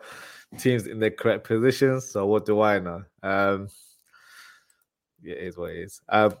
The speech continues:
but I did make some bold predictions in the pre-, in preseason. So I did say Arsenal were to be dark horses for the league title, which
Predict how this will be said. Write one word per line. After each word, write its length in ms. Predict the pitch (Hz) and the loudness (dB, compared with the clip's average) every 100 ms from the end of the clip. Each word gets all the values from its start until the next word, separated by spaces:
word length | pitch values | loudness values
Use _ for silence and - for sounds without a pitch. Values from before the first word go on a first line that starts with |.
| - | 6
but 80 | 127 | 8
I 60 | |
did 200 | 131 151 | 8 8
make 200 | 147 131 | 6 2
some 160 | - 120 | 0 8
bold 220 | 131 127 | 10 10
predictions 720 | 120 123 - - 113 110 - | 6 0 -2 -4 -4 -4 -10
in 160 | 107 104 | -10 -2
the 240 | 104 101 - | 0 0 -4
pre-, 200 | - 113 104 - - | -6 -6 -6 -12 -12
in 260 | 104 101 95 | -10 -10 -8
preseason. 540 | 120 110 113 101 95 | -6 -4 -2 -4 -6
So 400 | - 107 104 95 - _ _ - - _ _ _ _ | -2 2 4 2 -6 _ _ -20 -20 _ _ _ _
I 160 | - 104 | 0 2
did 180 | 110 117 | 2 2
say 280 | 123 113 - - - | 6 4 2 -18 2
Arsenal 380 | 117 120 117 113 | 4 4 2 6
were 200 | 123 120 | 6 6
to 180 | - 101 | 0 -6
be 120 | 104 | -4
dark 280 | - 107 - | 2 2 2
horses 540 | 123 135 131 151 151 | 0 0 2 -2 -2
for 220 | - 131 | -4 -2
the 100 | 123 | 0
league 220 | 123 127 | 0 -2
title, 480 | - 131 135 160 160 | 2 4 4 0 -4
which 420 | - 110 110 - | -4 -2 -2 -4